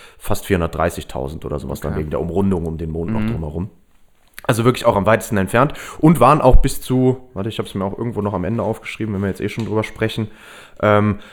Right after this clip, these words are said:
Speaker 1: bis zu hundertachtundzwanzig Kilometer am Mond nah dran.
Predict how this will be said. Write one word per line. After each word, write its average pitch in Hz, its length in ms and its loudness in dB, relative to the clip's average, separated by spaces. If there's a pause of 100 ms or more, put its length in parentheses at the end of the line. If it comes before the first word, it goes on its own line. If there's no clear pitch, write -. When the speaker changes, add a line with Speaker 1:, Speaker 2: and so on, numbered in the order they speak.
(140)
Speaker 1:
bis 123 300 0
zu 117 340 4
hundertachtundzwanzig 120 1200 2
Kilometer 107 520 4
am 90 140 2
Mond 92 420 2 (340)
nah 98 180 4
dran. 90 340 0